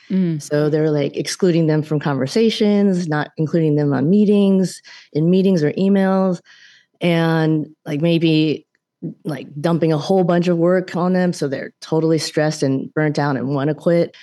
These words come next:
Speaker 2: So just doing these very <laughs> subversive, subversive tactics. And, you know, we've seen this in workplaces forever, but now there's a new term for it. That's, like, P R marketing, whatever, but it is happening as well.
Speaker 1: Wow.
Speaker 2: As I've seen.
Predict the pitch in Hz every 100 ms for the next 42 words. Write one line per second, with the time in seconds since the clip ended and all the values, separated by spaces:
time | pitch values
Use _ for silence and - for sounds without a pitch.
0 | - - 214 233 247 233 247 214 160 160
1 | 170 170 147 175 - 156 135 - - -
2 | - 160 160 156 151 143 135 143 127 127
3 | - - 147 143 139 135 214 165 233 285
4 | 165 156 139 - 131 - 110 - - 107
5 | 135 90 117 - - _ _ _ _ 147
6 | 147 139 131 135 - 127 135 127 131 131
7 | - 135 _ - 143 135 - 90 92 -
8 | - - - _ - - - - - 117
9 | 120 120 120 117 117 113 117 139 208 226
10 | 156 135 - - - - _ _ _ 175
11 | 214 196 156 151 135 127 123 131 - 139
12 | 143 - _ _ _ _ _ - - 131
13 | 123 123 120 - - 113 113 131